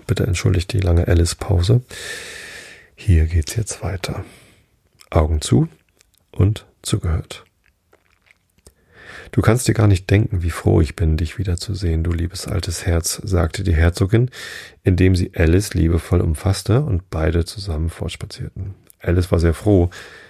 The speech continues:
sie bei so guter Laune zu finden und dachte bei sich, es wäre vielleicht nur der Pf-, Pfeffer,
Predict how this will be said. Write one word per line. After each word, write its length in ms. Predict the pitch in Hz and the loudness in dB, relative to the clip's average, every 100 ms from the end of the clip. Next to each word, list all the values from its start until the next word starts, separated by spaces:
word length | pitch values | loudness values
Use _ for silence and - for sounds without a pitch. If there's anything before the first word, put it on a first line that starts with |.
| _ | _
sie 180 | - 95 | -6 0
bei 360 | 87 85 82 82 | 4 6 6 4
so 140 | 85 | 2
guter 220 | 85 87 | 2 2
Laune 320 | 80 80 87 | 4 4 4
zu 120 | 85 87 | 2 -2
finden 460 | - 87 - 90 | -2 -2 0 2
und 180 | 90 82 | 2 2
dachte 240 | 87 - | 0 0
bei 180 | 90 80 | 0 0
sich, 260 | 78 90 - - - - | 2 0 -4 -20 -20 -12
es 140 | 92 | -2
wäre 200 | 90 87 | 2 2
vielleicht 420 | 87 87 85 87 | 2 2 2 2
nur 180 | 92 87 | 2 4
der 140 | 85 76 | 2 0
Pf-, 360 | - - 73 - | -4 -8 -8 -4
Pfeffer, 440 | - 110 - 73 | -2 0 0 -2